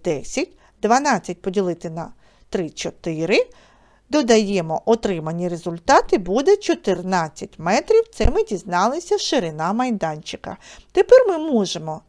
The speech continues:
дізнатися периметр цього майданчика. Периметр — це сума довжин всіх сторін. Ми можемо знайти різними способами. Або додати всі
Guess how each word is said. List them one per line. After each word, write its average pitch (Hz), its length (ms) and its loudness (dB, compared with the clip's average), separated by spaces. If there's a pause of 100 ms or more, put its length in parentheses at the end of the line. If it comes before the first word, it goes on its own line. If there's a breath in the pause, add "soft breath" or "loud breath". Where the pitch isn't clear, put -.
дізнатися 202 720 -6
периметр 190 720 0
цього 277 320 -4
майданчика. 294 840 -4 (400 loud breath)
Периметр — 190 720 0
це - 140 -12
сума 339 640 0 (180)
довжин 196 680 -2 (140)
всіх 214 440 -4
сторін. 165 560 -8 (540 loud breath)
Ми 302 120 0 (140)
можемо 349 460 0
знайти 220 540 0
різними 247 520 -4
способами. - 720 -10 (140)
Або 226 400 0 (320 soft breath)
додати 247 720 0
всі - 640 -6